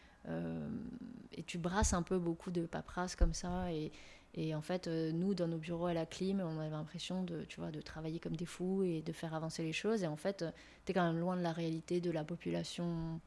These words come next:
globale. Et, euh, donc, j'ai quitté ça et je me suis dit, « Je vais faire, euh, quelque chose de très basique. Je veux faire du béton maintenant. J'en ai marre d'utiliser mon cerveau, euh,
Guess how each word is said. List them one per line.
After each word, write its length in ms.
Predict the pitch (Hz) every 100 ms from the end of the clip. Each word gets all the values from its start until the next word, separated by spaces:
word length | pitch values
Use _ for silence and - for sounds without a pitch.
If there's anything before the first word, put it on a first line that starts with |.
| - 165
globale. 500 | 170 160 165 190 160 - - - - - - - - - - -
Et, 240 | 190 190
euh, 240 | 180 170
donc, 200 | 165 185
j'ai 100 | 190
quitté 240 | 185 - 156
ça 340 | - 185 220
et 80 | 170
je 120 | 170
me 40 | 165
suis 200 | - 156
dit, « 220 | 165 202
Je 100 | 180
vais 140 | 151
faire, 340 | 160 175 185 170
euh, 300 | 156 147 147 151 - -
quelque 220 | 156 160
chose 240 | - 175
de 80 | 165
très 240 | - -
basique. 480 | 160 151 160 170 - 147 151
Je 100 | 165
veux 140 | 165
faire 260 | - 170 170
du 140 | 165
béton 280 | 165 - 180
maintenant. 380 | 165 - - 151 - -
J'en 160 | - 160
ai 60 | 160
marre 220 | 165 175
d'utiliser 460 | 165 170 170 170
mon 140 | 170 165
cerveau, 600 | - 165 165 180 185 180
euh, 240 | 165 165